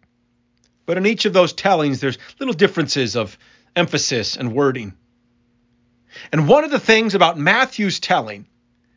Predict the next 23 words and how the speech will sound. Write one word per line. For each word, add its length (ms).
is 80
that 160
he's 400
the 140
only 400
one 500
who 140
has 460
Judas 580
actually 640
speak. 680
Verse 200
twenty-five, 680
Judas, 520
who 120
would 140
betray 460
him, 220
answered, 520
"Is 200
it 140
I, 500
Rabbi?" 520